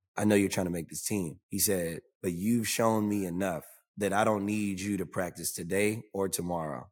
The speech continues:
Take these two days off." I'm a r-, undrafted rookie taking two days off during train-, this was in training camp. This is a fast forward to training camp. Taking two days off training camp. Now,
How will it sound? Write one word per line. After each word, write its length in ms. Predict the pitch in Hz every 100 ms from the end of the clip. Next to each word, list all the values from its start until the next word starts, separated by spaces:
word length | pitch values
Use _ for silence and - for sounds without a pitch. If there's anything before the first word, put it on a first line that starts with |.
| _
Take 180 | - 101
these 220 | 92 85
two 100 | 95
days 220 | 80 76 71
off." 120 | - - - - - -
I'm 220 | 175 175
a 60 | 147
r-, 320 | 120 120 123 - -
undrafted 800 | 175 185 139 151 156 147 151 135
rookie 580 | 113 151 139 135 117 113 - _ _ _ _ -
taking 360 | 151 147 139 117
two 260 | 175 170
days 320 | 156 143 131
off 340 | 139 135 117 107
during 520 | 131 123 117 113 -
train-, 300 | - 147 139
this 160 | 151 131
was 100 | 120
in 100 | 110
training 300 | 131 120 95
camp. 220 | 95 -
This 160 | 110 104
is 200 | 85 85
a 80 | 110
fast 340 | 117 104 -
forward 220 | 117 104
to 60 | 87
training 240 | 104 98
camp. 200 | 82 85 - _ _ _ _ _ -
Taking 360 | - 165 156 127
two 160 | 170
days 200 | 160 139
off 120 | 139
training 180 | 123 151
camp. 140 | 120 127
Now, 280 | 139 104